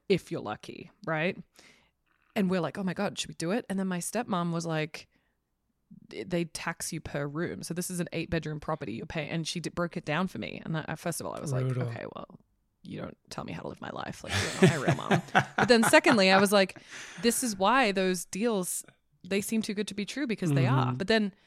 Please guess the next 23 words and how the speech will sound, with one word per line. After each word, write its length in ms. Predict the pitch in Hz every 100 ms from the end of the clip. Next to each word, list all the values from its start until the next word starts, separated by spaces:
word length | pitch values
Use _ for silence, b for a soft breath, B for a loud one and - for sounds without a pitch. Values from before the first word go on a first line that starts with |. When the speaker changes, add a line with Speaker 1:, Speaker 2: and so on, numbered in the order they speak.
| b b b -
Speaker 1:
you 100 | 247
know, 260 | 170 208 - _ -
my 120 | 190
dad 180 | 190 180
was 120 | 175
saying 260 | 185 165 160
there 100 | 160
was 160 | 160
this 180 | 165 156
one 240 | 156 160 160
group 200 | 165 160
of 100 | 151
friends 320 | 147 147 151
that 100 | 156
he 60 | 147
heard 220 | 147 143
about 240 | 147 143
that 160 | - 151
bought, 220 | 156 143
like, 140 | - 151
a 60 |
whole 240 | 147 135 143
town, 640 | - - 135 135 165 190